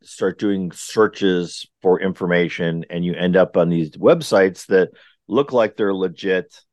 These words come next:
um, and they might be a virus and they want you to download their PowerPoint. So the N S C and Susan G Harwood is another great, uh, resource to avoid those, um,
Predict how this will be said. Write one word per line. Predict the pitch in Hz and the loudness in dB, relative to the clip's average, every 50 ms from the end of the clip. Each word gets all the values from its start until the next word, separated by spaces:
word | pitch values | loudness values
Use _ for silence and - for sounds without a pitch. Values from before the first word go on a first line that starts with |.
| _ - | _ -8
um, | 90 90 87 90 87 85 82 85 - - | -4 -2 -2 0 -2 -2 -4 -6 -10 -10
and | 92 90 90 | -8 -4 -4
they | 92 | -2
might | 90 90 92 92 - | -2 0 -2 -2 -2
be | - 95 85 | -4 -6 -6
a | 82 | -2
virus | 73 - 92 110 107 104 104 - - | 0 2 4 4 4 2 0 -2 -6
and | 98 92 | -6 -4
they | |
want | 90 90 90 90 - - | -2 -2 -2 -4 -6 -8
you | 87 85 | -10 -10
to | 76 | -8
download | 71 90 85 87 87 87 87 87 80 | -6 -4 -2 -2 0 2 0 0 0
their | 82 82 | -2 -6
PowerPoint. | - - 95 90 85 80 - - 87 82 82 82 - - | -6 -2 0 0 0 0 -2 -6 -8 -8 -8 -8 -10 -8
So | - 87 82 82 80 - _ _ - - _ _ _ _ | -2 0 2 2 0 -2 _ _ -20 -20 _ _ _ _
the | - 90 90 87 - | -4 -2 -2 0 2
N | 101 104 104 | 2 2 2
S | 98 95 90 - | 2 0 0 -2
C | - - 98 92 90 90 87 82 87 - | -6 -6 -4 -4 -2 -4 -4 -6 -8 -12
and | - 90 85 85 82 82 82 | -12 -10 -8 -6 -6 -8 -10
Susan | - - 92 85 73 82 | -8 -8 -8 -8 -8 -10
G | 78 82 82 | -10 -10 -10
Harwood | 80 - 85 82 80 78 78 76 | -8 -2 0 0 0 2 0 -4
is | 76 73 76 | -6 -8 -8
another | 78 78 78 76 78 73 69 | -6 -4 -2 0 0 -2 -2
great, | 67 - - 85 76 76 73 _ - - | -4 -4 -2 0 0 0 -2 _ -4 0
uh, | 80 76 71 | 0 0 0
resource | 73 85 85 - - - 80 80 78 - | 0 -2 -4 -4 -2 -2 -2 -2 -2 -2
to | - 82 73 71 - - - _ _ _ _ _ - | -2 -2 -2 -2 -4 -12 -20 _ _ _ _ _ -6
avoid | 85 71 78 80 87 - 165 147 | -6 -2 2 2 2 2 4 2
those, | 85 80 78 78 78 71 - - - | 4 4 4 4 2 -2 -6 -4 -2
um, | 80 73 73 73 71 65 65 | 0 0 0 0 -2 -4 -8